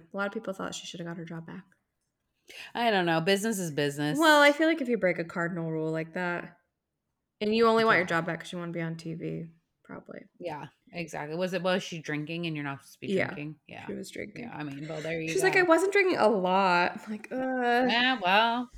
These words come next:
Speaker 1: that's not a great
Speaker 2: can't be
Speaker 1: defense." <laughs>
Speaker 2: trusted,
Speaker 1: Not a
Speaker 2: how?
Speaker 1: great defense.
Speaker 2: <laughs>
Speaker 1: Um, Maddie, like, ends up talking to Trevor 'cause last week she went to his house with a shovel after she found out he cheated on
Speaker 2: Yeah,
Speaker 1: her.
Speaker 2: he definitely cheated on her. I don't
Speaker 1: Cheater.
Speaker 2: even need to watch to know he cheated, so.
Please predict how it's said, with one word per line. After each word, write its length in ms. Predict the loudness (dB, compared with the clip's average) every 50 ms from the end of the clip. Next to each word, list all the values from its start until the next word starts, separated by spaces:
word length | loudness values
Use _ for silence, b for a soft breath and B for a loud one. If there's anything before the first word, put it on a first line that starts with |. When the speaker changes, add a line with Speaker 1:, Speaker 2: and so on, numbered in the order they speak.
| -16
Speaker 1:
that's 200 | -14 -14 -10 -8
not 140 | -6 -6 -4
a 40 | -4
great 200 | -4 -4 -4 -4
Speaker 2:
can't 120 | -4 -4 -2
be 420 | 0 0 0 0 -2 -2 -4 -4
Speaker 1:
defense." 80 | -4 -2
<laughs> 0 |
Speaker 2:
trusted, 420 | 0 0 -2 -2 -4 -8 -6 -4
Speaker 1:
Not 120 | -2 0 2
a 40 |
Speaker 2:
how? 120 | 2 2 0
Speaker 1:
great 260 | 0 -2 -4 -4 -6
defense. 460 | -8 -6 -4 -2 -2 -4 -4 -6 -4 -4
Speaker 2:
<laughs> 720 | -4 -2 -2 -2 -2 -2 -4 -8 -12 -12 -12 -12 -14 -18 _ 2
Speaker 1:
Um, 640 | 2 4 4 4 4 4 4 2 2 0 -2 -2 -2
Maddie, 340 | 0 2 4 4 6 4 4
like, 220 | 4 2 -2 -2 -2
ends 200 | -2 -2 0 -2
up 80 | -2 -2
talking 320 | -4 -6 -4 -4 -2 -4
to 100 | -4 -4
Trevor 560 | -4 -4 -2 0 0 2 2 2 2 2 2
'cause 180 | 0 0 -2 0
last 200 | 0 0 0 0
week 100 | -2 -4
she 100 | -2 -2
went 140 | -2 -2 -2
to 80 | -4
his 80 | -4 -4
house 180 | -2 -4 -4 -4
with 100 | -6 -6
a 20 |
shovel 380 | -6 -4 -4 -4 -2 -2 0 0
after 180 | -2 -2 -4 -8
she 140 | -12 -10
found 200 | -8 -8 -6 -6
out 60 | -4 -6
he 100 | -6 -6
cheated 280 | -6 -4 -4 -2 2 4
on 60 | 6
Speaker 2:
Yeah, 100 | 6 6 4
Speaker 1:
her. 100 | 4 2
Speaker 2:
he 100 | 2 6
definitely 380 | 6 6 6 6 2 0 0
cheated 300 | 0 0 0 2 2 4
on 180 | 4 4 2 2
her. 80 | 4
I 60 | 4 4
don't 120 | 4 4 4
Speaker 1:
Cheater. 80 | 2
Speaker 2:
even 120 | 2 0 -2
need 160 | -4 -4 -4
to 80 | -4 -4
watch 420 | 0 0 0 0 0 -4 -6 -8
to 60 | -8 -6
know 220 | -4 -2 -2 -2 -2
he 100 | -4 -6
cheated, 460 | -8 -10 -12 -12 -12 -12 -14 -14 -16
so. 160 | -16 -14 -14